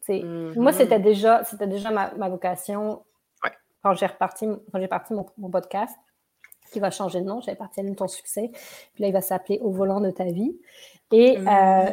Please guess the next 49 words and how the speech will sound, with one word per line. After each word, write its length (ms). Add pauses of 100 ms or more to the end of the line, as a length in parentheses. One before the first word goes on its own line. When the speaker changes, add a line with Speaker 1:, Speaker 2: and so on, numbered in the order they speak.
Speaker 1:
c'est, 560
<laughs> 380
puis 80
tu 120
sais, 160
c'est 220
drôle 220
parce 140
que, 60
tu 40
sais, 60
toute 100
notre 160
conversation 640
tourne 240
autour 240
de, 100
de, 140
de 100
vraiment 380
ce 120
que 140
je 80
veux 140
amener, 440 (540)
Speaker 2:
Ouais. 160
Speaker 1:
euh, 300
sur 200
le 120
podcast. 460 (100)
Puis, 180 (840)
puis 100
tu 60
sais, 40
on 160
a 80
le, 120 (100)
on 140
a 100
vraiment 320
le 80
feeling, 480
les 140
deux, 440 (160)
qu'on, 380
on 180
s'est 280
trouvés 680 (460)
pour 560